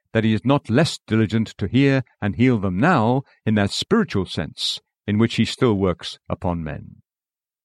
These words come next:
Oh, I wish that I knew how to lead you to seek my Lord and Master, because if you seek him, he will be found by you as surely as you seek him.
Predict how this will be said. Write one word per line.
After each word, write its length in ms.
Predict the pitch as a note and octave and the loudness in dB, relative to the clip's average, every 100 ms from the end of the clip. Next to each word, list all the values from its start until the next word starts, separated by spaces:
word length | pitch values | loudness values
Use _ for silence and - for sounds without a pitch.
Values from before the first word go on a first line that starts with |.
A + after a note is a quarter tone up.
| _ _ _ _ | _ _ _ _
Oh, 480 | B2+ D#3+ E3+ E3+ D#3+ | 2 4 4 4 4
I 260 | D3+ C3+ C#3+ | 2 2 2
wish 400 | B2+ C#3 - - | 2 2 -2 -2
that 160 | C3 | -2
I 140 | A#2+ A#2+ | 2 2
knew 340 | A2 A#2+ A#2 | 4 4 2
how 560 | G2+ F#2+ F#2+ F#2+ F#2+ G2 | 0 -2 0 0 -2 -6
to 100 | - | -6
lead 400 | F#2 C3 D3 C#3 | -2 0 0 -2
you 320 | A2+ C3 C3 C3 | 2 2 2 0
to 140 | A2 | -4
seek 420 | - C3 A#2 - | -2 -2 -2 -6
my 200 | F2+ F#2+ | -4 -2
Lord 260 | F#2 G2+ F#2 | 0 -2 -2
and 140 | F2 | -6
Master, 480 | E2 E2 - - - _ _ _ _ _ - | -8 -10 -14 -16 -20 _ _ _ _ _ -6
because 240 | B2 C3+ | 2 4
if 180 | D#3+ - | 2 2
you 140 | D#3+ | 0
seek 300 | C3+ - D3+ | 0 0 0
him, 340 | D3 C#3+ C#3+ B2+ | 2 0 0 2
he 140 | C3 | 2
will 160 | C#3 C3+ | 4 2
be 100 | A#2 | 0
found 420 | - B2 A2 F#2 | 0 0 0 -2
by 160 | G2 G2 | -2 0
you 280 | G2+ G#2+ | 0 2
as 100 | G2+ | 0
surely 500 | - - D#3 D3 C#3 | -2 -2 2 2 2
as 140 | A#2+ A2+ | 2 0
you 100 | A2 | -2
seek 300 | - A2 - | -2 -4 -4
him. 360 | D#2+ D2+ D2 | -10 -10 -14